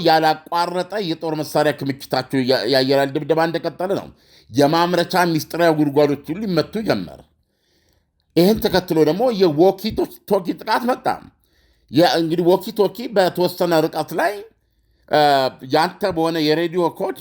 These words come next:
የምትለዋወጥበት ነው። ዎኪ ቶኪውም እንደዚሁ ከዓመታት በፊት አስቀድሞ በተሰራ ሴራ፣ እዚህም ላይ የ-፣ የሞሳድ ስራ ነው።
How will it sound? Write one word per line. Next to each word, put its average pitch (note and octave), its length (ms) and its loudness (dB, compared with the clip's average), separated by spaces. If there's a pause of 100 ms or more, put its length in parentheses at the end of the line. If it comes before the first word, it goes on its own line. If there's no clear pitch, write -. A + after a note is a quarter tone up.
(460)
የምትለዋወጥበት G3 920 0
ነው። G2 160 -10 (320)
ዎኪ F#3+ 280 4 (120)
ቶኪውም F#3+ 480 0
እንደዚሁ G3 520 0 (540)
ከዓመታት G3 440 0
በፊት F#3 320 -4
አስቀድሞ F3 640 -4
በተሰራ E3 540 0 (120)
ሴራ፣ C#3+ 280 0 (560)
እዚህም D#3 260 -4
ላይ E3 140 4 (240)
የ-፣ C#3 400 2 (520)
የሞሳድ C3+ 800 0 (500)
ስራ D#3+ 200 -6 (100)
ነው። F#3 140 -4